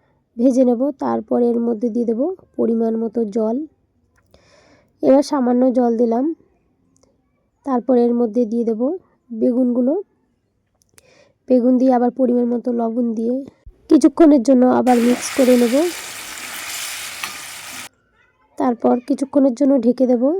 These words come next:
আমি ঢেকে দিয়েছিলাম কিছুক্ষণের জন্য। ঢাকনা ওঠানোর পর দেখো কতটা তেল উঠেছে। কালারটা কিন্তু খুব ভালো এসছে, মোবাইলে সেরকমভাবে ভিড-, দেখা যাচ্ছে না কালারটা।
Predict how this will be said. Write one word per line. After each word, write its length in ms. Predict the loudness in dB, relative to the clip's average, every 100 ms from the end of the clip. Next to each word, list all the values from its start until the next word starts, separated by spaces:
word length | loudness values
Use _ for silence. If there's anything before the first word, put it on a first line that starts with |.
| -4 -2
আমি 140 | 0
ঢেকে 320 | 2 2 2 0
দিয়েছিলাম 640 | 0 0 0 0 -2 -4 _ _ -8
কিছুক্ষণের 520 | -6 -6 -2 0 0
জন্য। 340 | 0 -2 0 -4 _ _ _ _ -6
ঢাকনা 380 | -4 0 2
ওঠানোর 420 | 0 0 0 0 0
পর 300 | 0 -2 -4 _ _ _ _ _ _ _ _ _ _ -6
দেখো 260 | -4 0 0
কতটা 340 | 0 -2 -4 -2
তেল 220 | 2 2 2
উঠেছে। 400 | 0 -2 -4 -4
কালারটা 460 | -2 -2 -2 -6
কিন্তু 260 | -4 -2 -4
খুব 280 | -4 -4 0
ভালো 220 | 2 2
এসছে, 400 | 2 -2 -4 -2
মোবাইলে 460 | 0 0 0 -2 -2
সেরকমভাবে 560 | -2 -2 -2 0 -2
ভিড-, 300 | -4 -4 -4
দেখা 280 | -4 -4 -2
যাচ্ছে 320 | -4 -4 -6
না 100 | -6
কালারটা। 440 | -4 -6 -6 -8